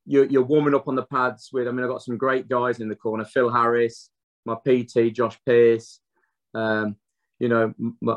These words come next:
my, my Va-, Vaseline guy. And, and it was proper, like, you get into that zone. And people, some of the other fighters were trying to, you know, "All right, Clint," and people trying to, the, uh, security out the back trying to talk to me. And I was just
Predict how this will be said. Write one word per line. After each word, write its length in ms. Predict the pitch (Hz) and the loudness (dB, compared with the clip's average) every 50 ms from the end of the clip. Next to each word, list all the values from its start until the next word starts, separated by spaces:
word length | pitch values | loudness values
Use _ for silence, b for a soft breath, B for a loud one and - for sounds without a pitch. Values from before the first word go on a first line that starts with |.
| - | -2
my, 180 | - 117 113 104 - _ _ | -2 0 0 0 -2 _ _
my 340 | 123 120 117 113 113 107 | -6 -2 0 0 0 0
Va-, 220 | 107 113 131 131 123 110 | 2 2 2 2 2 2
Vaseline 440 | 120 123 120 - - 117 113 113 | 0 0 0 -2 -2 -2 -2 0
guy. 340 | 107 127 120 117 113 117 117 | 0 0 0 2 0 0 -2
And, 160 | 117 117 120 | -2 -4 -6
and 380 | 123 120 - 127 127 127 120 123 | -6 -8 -6 -6 -6 -6 -6 -4
it 180 | 135 139 135 - | -2 -2 -2 -2
was 140 | 139 120 - _ | -4 -6 -6 _
proper, 480 | _ - 175 165 156 - - 120 113 113 | _ -4 -2 -2 -2 -2 -4 -6 -6 -4
like, 260 | 110 113 117 113 - - | -6 -6 -6 -6 -8 -8
you 140 | 123 127 123 | -10 -10 -4
get 240 | 117 156 147 - - _ | -2 -2 -4 -4 -4 _
into 380 | 143 147 147 143 135 - - 117 | -6 -4 -4 -6 -8 -8 -10 -6
that 280 | 113 123 120 120 120 - _ _ _ _ _ _ _ 117 | -4 -4 -4 -4 -6 -8 _ _ _ _ _ _ _ -4
zone. 460 | 101 147 143 143 131 117 107 98 98 - _ _ _ _ _ _ _ _ | 0 0 0 2 0 -2 -4 -6 -10 -14 _ _ _ _ _ _ _ _
And 280 | - 127 127 123 123 - | -8 -4 -4 -4 -2 0
people, 420 | 147 143 120 139 135 131 131 - 127 | -2 0 2 0 0 0 -2 -4 -8
some 140 | - 160 147 | -6 -6 -4
of 60 | 135 | -2
the 60 | 139 | -2
other 140 | 139 131 127 | -2 -2 -2
fighters 440 | - - 135 135 131 - 127 120 123 | -6 -4 -4 -4 -4 -4 -6 -6 -6
were 80 | 131 | -6
trying 220 | 120 - - 127 127 | -8 -6 -6 -6 -6
to, 140 | 127 113 - _ | -6 -8 -10 _
you 100 | - 131 | -6 -4
know, 220 | 123 120 120 123 131 - | -2 0 0 0 0 0
"All 80 | 131 131 | -2 0
right, 200 | 127 127 131 - - | 0 0 -2 -4 -6
Clint," 340 | - 139 127 127 127 127 _ _ _ _ _ - - - | -4 -4 -2 -2 -4 -8 _ _ _ _ _ -20 -18 -14
and 120 | 113 117 | -12 -4
people 220 | 117 143 127 123 127 | -2 -2 -2 -2 -4
trying 220 | - 143 127 123 | -4 -4 -4 -4
to, 360 | - - _ _ 127 127 120 - - - - 92 90 | -6 -8 _ _ -4 -4 -4 -4 -10 -20 -20 -12 -6
the, 140 | 131 123 123 | -4 -4 -4
uh, 20 | 120 | -4
security 580 | - - 120 - - 143 135 131 131 - 135 | -6 -8 -12 -2 0 0 0 0 0 -2 -2
out 140 | 123 - - | -4 -2 -4
the 60 | 117 | -6
back 260 | 107 123 123 - - | -6 -6 -6 -8 -8
trying 180 | _ 120 117 110 | _ -6 -6 -6
to 60 | - - | -4 -2
talk 220 | 127 123 120 - | -2 -2 -2 -2
to 80 | - 117 | -4 -4
me. 240 | 117 120 117 117 - _ _ _ _ _ _ _ | -2 -2 -2 -4 -4 _ _ _ _ _ _ _
And 100 | - 135 | -8 -6
I 60 | 143 147 | -4 -2
was 160 | 147 143 135 | -4 -4 -6
just 180 | - 135 123 | -8 -12 -12